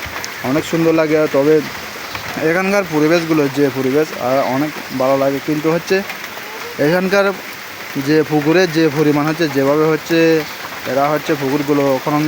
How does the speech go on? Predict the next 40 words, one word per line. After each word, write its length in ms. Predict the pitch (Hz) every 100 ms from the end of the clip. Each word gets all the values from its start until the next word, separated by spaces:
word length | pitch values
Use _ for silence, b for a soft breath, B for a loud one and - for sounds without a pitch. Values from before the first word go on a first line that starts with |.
| 139
করছে, 300 | 127 135 147 180 - - - 156
আরও 120 | 185 185
এগুলো 240 | 170 185 190 151
এই 80 | 160 143
বিট, 200 | 147 143 - - 156
এই 80 | 160
মাঝখানের, 540 | 156 151 - 185 202 214 - - - - - - -
এই 80 | 175 175
মাঝখানের 400 | 175 170 202 208 190
বিটগুলো 320 | 175 165 190
হচ্ছে 240 | 196 196 202 139
আরও 120 | 151 170
বড় 120 | 170 160
করা 160 | 135 147
দরকার। 340 | 151 143 127 117 120 139 151
মাঝখানের 400 | 160 160 196 202 180
বিটগুলো 300 | 160 180 190
যদি 180 | 185 185 170
বড় 140 | 165 156
না 60 | 151
করলে, 300 | 143 147 180 208 - - - - - - - - - - 151
বড় 160 | 185 185
না 40 | 185
করলে 220 | 185 208
হচ্ছে 280 | 226 226 233 220 165
এগুলো 200 | 180 196
মাছগুলো 480 | 180 156 156 190 196 196
পার 160 | 139 143
হয়ে 160 | 175 180
যাওয়ার 200 | 180 175 170
সম্ভাবনা 380 | 185 180 165 156
বেশি। 280 | 131 123 127 120 - -
আর 80 | 175 202
যদি 120 | 220 202
এখানে 180 | 196 214 190
দু 60 | 202
ঘন্টা, 220 | 214 208
দুই 180 | 190 175
ঘন্টা 240 | 185 196 208
যদি 140 | 196